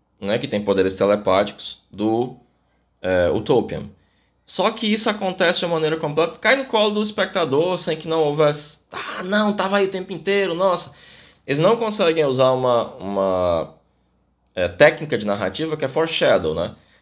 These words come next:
É você ir deixando pistas, você ir mostrando, deixando brechas pra que quando isso aconteça, tenha essa sensação, "Ahá! Nossa, agora tudo faz sentido?" Não. "Ah, quer dizer que ele é o vilão? Caralho."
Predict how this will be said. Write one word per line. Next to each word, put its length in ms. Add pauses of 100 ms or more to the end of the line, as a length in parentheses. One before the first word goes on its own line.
É 60
você 320
ir 60
deixando 440
pistas, 640
você 260
ir 60
mostrando, 760
deixando 340
brechas 520
pra 160
que 100
quando 760
isso 180
aconteça, 600
tenha 100
essa 100
sensação, 480
"Ahá! 640 (420)
Nossa, 340
agora 200
tudo 180
faz 200
sentido?" 440
Não. 400 (1800)
"Ah, 140
quer 80
dizer 140
que 60
ele 80
é 40
o 20
vilão? 380 (400)
Caralho." 520